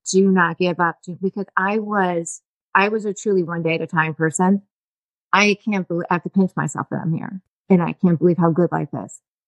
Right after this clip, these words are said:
So I would just scream it, hold her face and say, "You're gonna do this. You can do this, but don't give up,"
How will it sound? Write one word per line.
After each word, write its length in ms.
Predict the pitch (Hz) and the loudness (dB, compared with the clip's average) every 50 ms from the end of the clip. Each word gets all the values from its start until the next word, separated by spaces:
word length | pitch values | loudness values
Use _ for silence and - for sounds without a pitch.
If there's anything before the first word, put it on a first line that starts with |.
| _ | _
So 220 | - - 196 190 175 | -2 2 2 4 4
I 140 | 160 175 180 | 4 2 2
would 180 | 175 185 170 | 2 0 0
just 420 | - 185 180 - - - - - _ _ _ _ _ _ | 0 0 0 0 -2 -10 -16 -18 _ _ _ _ _ _
scream 600 | - - - - - 240 226 226 262 269 254 233 | -20 -20 -20 -10 -4 -2 2 4 4 6 6 4
it, 340 | 208 185 175 - - - - _ _ _ _ _ _ | 2 0 -4 -6 -12 -18 -20 _ _ _ _ _ _
hold 240 | - 247 247 254 247 | 0 2 2 2 0
her 100 | 254 254 | -4 -8
face 320 | 240 - 226 208 208 196 - | -6 -4 -4 -4 -4 -4 -4
and 100 | 208 190 | -6 -6
say, 140 | 185 180 170 | -4 -4 -4
"You're 320 | 165 156 151 170 165 165 | -4 -2 0 2 2 2
gonna 200 | 170 175 180 170 | 2 0 -2 -2
do 220 | - 175 185 180 | 2 2 4 4
this. 280 | 175 226 254 262 - - - | 4 4 2 2 0 -2 -2
You 120 | 180 196 | 0 0
can 240 | 185 - 262 277 262 | 0 0 0 0 2
do 180 | 254 285 277 240 | 2 0 0 0
this, 260 | 185 170 165 170 - - | 0 -2 -2 -4 -8 -12
but 140 | 185 - | -12 -8
don't 240 | - 190 165 165 - | -6 -6 -6 -6 -8
give 160 | - 202 196 | -10 -4 0
up," 280 | 262 285 262 - - - | 2 2 2 2 0 -4